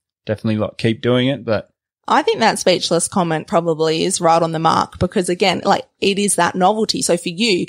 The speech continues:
Speaker 2: you see this every day. This is normal for you. I mean, you still know how special it is, but you
Speaker 1: Yeah.
Speaker 2: know, it, it would be very different to somebody that, yeah, has never seen it. Like, I'm sure she probably was. So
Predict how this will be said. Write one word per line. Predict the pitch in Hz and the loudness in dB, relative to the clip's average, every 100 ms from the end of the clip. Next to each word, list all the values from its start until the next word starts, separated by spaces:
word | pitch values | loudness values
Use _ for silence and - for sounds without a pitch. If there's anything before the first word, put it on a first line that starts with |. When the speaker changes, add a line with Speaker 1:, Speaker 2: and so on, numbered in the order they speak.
| - - - | -8 -20 -4
Speaker 2:
you | 180 247 | 0 2
see | 196 170 | 2 2
this | 165 175 | 0 2
every | 160 - | 0 0
day. | - 185 165 | 0 2 2
This | - 214 | 0 0
is | 165 165 | -2 0
normal | 170 196 | 2 2
for | 185 170 | 0 0
you. | 160 | 0
I | 165 | 2
mean, | 180 | 0
you | 180 202 | 0 -2
still | - 180 170 | 0 0 0
know | 170 - 165 226 | 0 0 2 2
how | 208 | 0
special | 185 - 185 - 190 | -2 0 0 0 0
it | 190 | 0
is, | 233 - | 0 0
but | - 160 - - - _ _ _ _ - | 2 2 2 -8 -20 _ _ _ _ -8
you | - 95 | 0 2
Speaker 1:
Yeah. | - - 170 | 2 2 2
Speaker 2:
know, | 175 - - _ _ _ _ _ | -2 -10 -20 _ _ _ _ _
it, | 185 185 - | -2 -2 0
it | 190 | 2
would | 180 | 2
be | 175 170 | 2 2
very | 165 160 | 2 2
different | 165 160 - 170 | 0 -2 -2 -2
to | 185 | -2
somebody | - 160 160 156 156 156 - - | 0 0 0 -2 -2 -4 -6 0
that, | 156 - - | 0 0 -6
yeah, | - 175 | -4 -2
has | 156 160 | 0 -2
never | 170 156 160 | -2 -2 -2
seen | - - - | -2 -2 -4
it. | |
Like, | 156 - | -6 -4
I'm | 151 | -4
sure | 180 - | -2 0
she | - 160 | 0 -2
probably | - 156 151 - | -4 -4 -4 -2
was. | 160 190 - 170 | 2 2 2 0
So | - 185 170 | 0 4 4